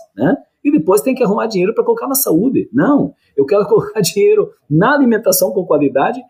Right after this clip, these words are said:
economizar na saúde e dar qualidade de vida pra todas as pessoas. É, é outro modelo, né, que nós estamos falando. Por isso que ele dialoga, é,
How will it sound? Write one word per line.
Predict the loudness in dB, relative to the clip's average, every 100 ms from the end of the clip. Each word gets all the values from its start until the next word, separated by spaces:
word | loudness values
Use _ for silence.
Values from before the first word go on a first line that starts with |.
| _ -4
economizar | 0 2 2 0 0 0 2
na | 0
saúde | 0 2 2 0 -2 -6 _ -4
e | -2 -2 -2
dar | -2 0
qualidade | 0 0 0 -2 0
de | 0
vida | -2 -4
pra | -4
todas | -4 -4
as | -6
pessoas. | -4 0 0 0 -6 -16 _ -4
É, | 0
é | 4 4
outro | 4 2 0
modelo, | 0 0 0 0 -6 _ -10
né, | -8
que | -6
nós | -4 -4
estamos | -8 -6
falando. | -8 -8 -4
Por | 0
isso | 0 -2
que | -2 -2 -2 _ -6
ele | -2
dialoga, | 0 2 2 2 0 -6 -8 _
é, | -6 -4 -6